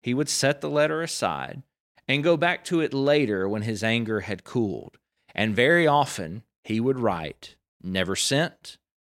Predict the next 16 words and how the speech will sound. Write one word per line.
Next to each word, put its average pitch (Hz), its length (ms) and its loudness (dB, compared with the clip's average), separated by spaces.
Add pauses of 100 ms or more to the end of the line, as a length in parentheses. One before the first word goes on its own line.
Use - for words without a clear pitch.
(180)
never 107 260 -4
signed." 69 680 -6 (380)
And 107 280 0
the 110 80 2
letter 120 360 4
would 117 200 0
go 107 200 2
away 107 420 2
in 98 100 -6
some 113 300 -4
drawer 110 420 -2
or 98 180 -4
he 110 120 -4
would 98 160 -6
destroy 80 440 -8
it. 53 220 -12